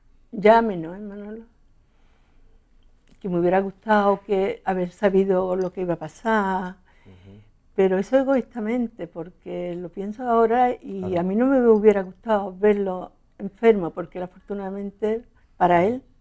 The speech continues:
Speaker 1: no
Speaker 2: Ujú.
Speaker 1: estaba enfermo.
Speaker 2: Sí, que fue todo muy rápido,
Speaker 1: Fue
Speaker 2: ¿no?
Speaker 1: todo muy rápido, entonces
Speaker 2: Ujú.
Speaker 1: hubo un tiempo que sí, yo quería haberlo cuidado.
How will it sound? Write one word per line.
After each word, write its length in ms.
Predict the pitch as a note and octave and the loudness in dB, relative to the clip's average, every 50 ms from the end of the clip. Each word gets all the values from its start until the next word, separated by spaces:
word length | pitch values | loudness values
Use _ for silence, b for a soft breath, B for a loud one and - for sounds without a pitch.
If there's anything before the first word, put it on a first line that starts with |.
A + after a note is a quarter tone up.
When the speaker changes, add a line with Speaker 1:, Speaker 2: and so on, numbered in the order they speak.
| _ _ _ _ | _ _ _ _
Speaker 1:
no 80 | - G2+ - | -20 -18 -8
Speaker 2:
Ujú. 120 | B3 G#3 | -8 -8
Speaker 1:
estaba 240 | G#3 G#3+ G#3+ G#3 F#3+ | -4 -2 -2 -2 -2
enfermo. 420 | F3+ F3+ - - G#3 F#3 F3+ E3+ - _ _ _ _ _ _ _ _ | -4 -8 -10 -8 -8 -8 -8 -10 -14 _ _ _ _ _ _ _ _
Speaker 2:
Sí, 80 | A2+ | -20
que 80 | A2 F#2+ | -20 -20
fue 160 | - - G2 | -18 -20 -18
todo 160 | - G#2+ G2+ | -16 -14 -12
muy 120 | G#2 G#2 F#2+ | -12 -12 -10
rápido, 220 | F#2+ A#2+ A#2+ - - | -10 -10 -8 -2 -2
Speaker 1:
Fue 100 | G3+ G3 | -2 0
Speaker 2:
¿no? 40 | F#3+ | 0
Speaker 1:
todo 100 | F#3+ F#3 | -2 -6
muy 100 | F3+ F3+ | -6 -8
rápido, 440 | - G#3 F#3 F3+ - F3 E3 D3+ D#3+ | -8 -8 -8 -6 -6 -8 -8 -8 -8
entonces 680 | F3+ F3 - G#3 G3+ G3+ G#3 - - A#3 A3 A#3 B3 B3 A#3+ A#3+ _ _ _ _ _ _ _ _ _ _ _ _ _ _ _ _ _ _ _ _ _ _ _ _ _ _ _ _ _ _ _ _ _ | -12 -12 -12 -10 -10 -8 -10 -8 -6 -4 -4 -2 -4 -6 -10 -16 _ _ _ _ _ _ _ _ _ _ _ _ _ _ _ _ _ _ _ _ _ _ _ _ _ _ _ _ _ _ _ _ _
Speaker 2:
Ujú. 300 | G#2+ G2 F#2 F#2+ G#2 A#2+ A#2+ _ _ _ _ _ _ _ _ _ _ _ _ _ _ _ _ _ _ | -20 -20 -20 -20 -20 -20 -20 _ _ _ _ _ _ _ _ _ _ _ _ _ _ _ _ _ _
Speaker 1:
hubo 180 | A#3 G#3 A3 A3+ | -8 -4 -2 -2
un 80 | G#3+ | -2
tiempo 320 | G#3+ A#3 A3+ A3 B3 B3+ A#3 | -2 -2 -2 0 -2 -2 -2
que 120 | B3 A3 | -4 -8
sí, 260 | - - - E3 F3 | -8 -6 -6 -6 -6
yo 160 | F3 E3+ E3 | -6 -8 -10
quería 280 | - G3 F3+ F3+ F#3+ F3+ | -10 -10 -4 -2 -2 0
haberlo 240 | F3+ F#3 F3+ F3+ F3 | 0 -2 -4 -6 -6
cuidado. 360 | - F3+ E3+ G3 F#3 D#3+ | -6 -6 -6 -6 -6 -8